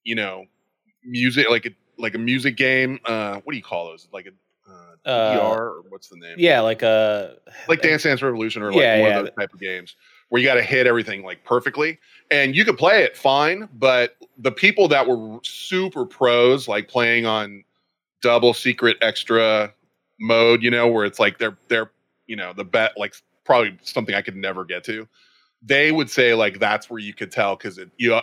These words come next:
Speaker 1: you almost have to be frame perfect. And there was just enough latency where it would mess you up, like,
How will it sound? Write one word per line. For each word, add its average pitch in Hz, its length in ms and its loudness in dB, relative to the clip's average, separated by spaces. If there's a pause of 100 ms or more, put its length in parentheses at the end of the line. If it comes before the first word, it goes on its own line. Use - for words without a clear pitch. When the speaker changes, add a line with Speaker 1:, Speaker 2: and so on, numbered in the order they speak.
Speaker 1:
you 123 140 2
almost 120 240 0
have 107 120 -2
to - 60 -20
be 92 120 -20
frame 95 400 -12
perfect. - 560 -14 (400)
And 95 440 -2 (340)
there 120 200 2
was 117 200 -4
just 131 440 0
enough 127 300 -2
latency 113 400 -4
where 101 240 -6
it 90 100 -12
would 98 160 -14
mess 95 240 -10
you 95 140 -10
up, 85 280 -12
like, 87 220 -12